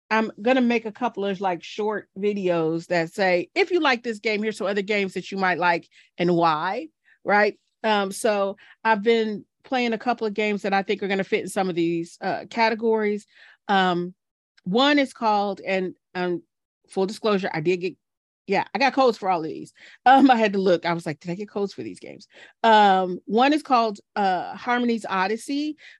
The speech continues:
which is a diorama puzzle game. I love, like, diorama games. Um, and I love puzzle games. So being able to, like, move parts of a diorama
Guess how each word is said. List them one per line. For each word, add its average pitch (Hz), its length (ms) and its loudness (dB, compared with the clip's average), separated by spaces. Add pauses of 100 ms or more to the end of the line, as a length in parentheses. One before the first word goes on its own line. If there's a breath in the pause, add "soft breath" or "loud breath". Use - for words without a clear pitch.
which 214 460 0
is 202 640 2 (100)
a 202 640 -2 (140)
diorama 247 1120 0
puzzle 233 380 -2
game. 143 420 -10 (360 loud breath)
I 208 300 2
love, 190 580 0 (280)
like, 190 440 -2 (160)
diorama 196 680 0
games. 233 680 -6 (580 soft breath)
Um, 196 600 2
and 208 120 2
I 196 60 4
love 202 240 2
puzzle 220 300 0
games. 139 480 -12
So 208 200 -2
being 226 280 2
able 214 220 2
to, 202 100 -2
like, 180 280 0
move 202 400 -4
parts 208 340 -2
of 190 100 -8
a 185 40 -6
diorama 185 840 0